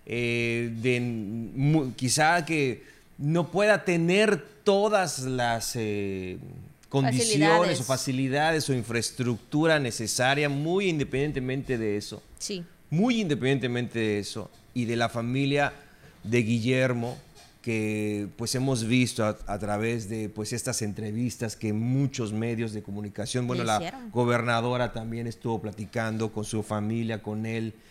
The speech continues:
Speaker 1: eh, durante, eh, su informativo de martes, este, pues hemos conocido, ¿no? Eh,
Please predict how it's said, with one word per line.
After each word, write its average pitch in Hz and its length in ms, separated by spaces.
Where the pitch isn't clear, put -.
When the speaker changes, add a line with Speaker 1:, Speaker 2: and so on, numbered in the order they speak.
Speaker 1:
eh, 101 400
durante, 107 840
eh, 104 40
su 110 200
informativo 107 840
de 104 120
martes, 110 600
este, 110 680
pues - 280
hemos 135 260
conocido, 113 720
¿no? 107 340
Eh, 92 320